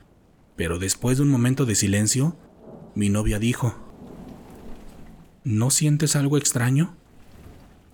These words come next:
"Yo no me siento cómoda, y no sé si sea algún presentimiento, pero tengo mucho miedo, y tengo muchos escalofríos. ¿Tú te sientes bien?". Yo le contesté que no,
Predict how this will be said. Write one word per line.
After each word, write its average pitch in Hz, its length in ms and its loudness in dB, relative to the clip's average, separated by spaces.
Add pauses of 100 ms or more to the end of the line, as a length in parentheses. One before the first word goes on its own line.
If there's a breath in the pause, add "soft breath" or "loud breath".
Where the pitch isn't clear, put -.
"Yo 113 200 0
no 139 100 4
me 143 120 4
siento 127 360 2
cómoda, 117 500 0 (920)
y 107 140 2
no 120 180 4
sé 131 140 2
si 123 140 2
sea 120 200 2
algún 127 260 2
presentimiento, 117 840 0 (560)
pero 104 180 0
tengo 127 300 0
mucho 127 300 2
miedo, 117 420 2 (520)
y 104 120 -2
tengo 117 280 0
muchos 120 380 2
escalofríos. 110 880 0 (600)
¿Tú 113 160 -2
te 151 120 4
sientes 135 400 2
bien?". 110 360 0 (1120)
Yo 110 200 0
le 123 120 2
contesté 107 500 0
que 113 100 -2
no, 110 260 0